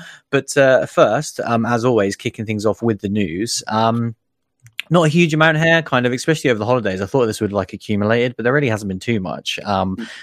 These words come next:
Speaker 2: no.
Speaker 1: but kicking things off with a
Speaker 2: It's
Speaker 1: couple
Speaker 2: almost
Speaker 1: of,
Speaker 2: like
Speaker 1: um,
Speaker 2: Christmas isn't the time to release horror-related news.
Speaker 1: Yeah, yeah. Um, but there's a couple of little tidbits here. Um, a couple of, uh, Mike Flanagan-related stuff, um,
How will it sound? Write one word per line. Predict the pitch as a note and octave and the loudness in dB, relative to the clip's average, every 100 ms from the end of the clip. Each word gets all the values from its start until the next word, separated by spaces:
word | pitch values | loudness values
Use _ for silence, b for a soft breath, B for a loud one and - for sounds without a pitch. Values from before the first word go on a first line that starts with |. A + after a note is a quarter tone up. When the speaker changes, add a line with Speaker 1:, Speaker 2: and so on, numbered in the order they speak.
| - | -8
Speaker 2:
no. | G#3+ | -4
Speaker 1:
but | G#3 - | -4 -2
kicking | D3 D3+ | -4 0
things | C3 C3 | 0 2
off | B2+ - | 0 0
with | |
a | A2+ | -2
Speaker 2:
It's | |
Speaker 1:
couple | B2 F3+ | 2 4
Speaker 2:
almost | G#3 G3+ | 4 4
Speaker 1:
of, | G#2+ | 2
Speaker 2:
like | |
Speaker 1:
um, | G2+ | 2
Speaker 2:
Christmas | G3+ - B2 - | -4 -4 -8 -6
isn't | A#2 A#2 - | -8 -8 -10
the | G2 | -6
time | C#3 C#3 A2 | -2 -2 -4
to | G#2+ | -6
release | G#2 B2 A#2+ | -2 -2 -2
horror-related | A#2 G2 F#2+ F#2+ G2 G2 F2+ | -2 -2 -4 -4 -6 -6 -8
news. | A#2 A#2+ G2 - _ - | -8 -8 -10 -14 _ -4
Speaker 1:
Yeah, | C3 C3+ B2+ A#2+ A#2 B2 | 2 6 8 6 4 -4
yeah. | C#3+ C#3 C3 B2 B2+ - | 0 2 4 4 2 2
Um, | C#3 C#3+ D3 | 2 4 2
but | E3+ | 2
there's | F3+ F#3 | 2 2
a | |
couple | A3 B3+ D3+ | 4 4 4
of | A2 | 2
little | G2 G2 | 0 0
tidbits | - G2+ F#2+ - | -2 -2 -2 2
here. | G2+ G#2+ | 4 4
Um, | A2+ B2 B2+ | 2 0 0
a | B2 C3+ | -2 0
couple | F#3 F3 D3 | -2 2 2
of, | A#2+ - | 0 -4
uh, | A#2 | -2
Mike | A2+ B2 B2 | 2 0 -2
Flanagan-related | - B2 C#3 G#2 F#2+ F#2+ F#2 E2+ | 0 2 2 -2 -4 -4 -4 -4
stuff, | - - G1+ G#2 - - | -6 -8 -8 -10 -8 -6
um, | G#2 F#2+ F#2 F#2 | -2 0 0 -2